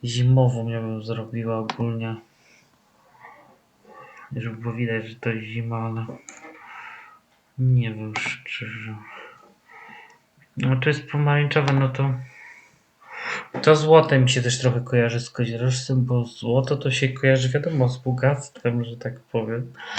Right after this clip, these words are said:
A chyba wszyscy wiemy, o co mi chodzi. Koziorożce się kojarzą z pracą, myślę. Chyba w większości, nie wiem. Dobra, zróbmy tak.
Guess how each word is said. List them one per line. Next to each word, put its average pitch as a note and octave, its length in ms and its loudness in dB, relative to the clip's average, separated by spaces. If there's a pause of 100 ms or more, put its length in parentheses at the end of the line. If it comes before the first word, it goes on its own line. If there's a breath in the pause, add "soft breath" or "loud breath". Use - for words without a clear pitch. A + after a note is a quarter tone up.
(460 loud breath)
A B2 380 4
chyba C3 200 2
wszyscy - 560 -4
wiemy, A#2 420 0
o A#2+ 100 0
co B2 180 -4
mi A#2+ 140 0
chodzi. B2 640 0 (1300 loud breath)
Koziorożce C3 500 4
się - 140 -6
kojarzą E3 520 4
z - 300 -12
pracą, C3 880 2
myślę. C#3 880 2 (2500 loud breath)
Chyba C#3+ 600 -2
w C#3+ 140 -4
większości, - 760 -4
nie C#3 140 -4
wiem. B2 160 -2
Dobra, B2+ 260 6
zróbmy B2+ 340 0
tak. - 540 0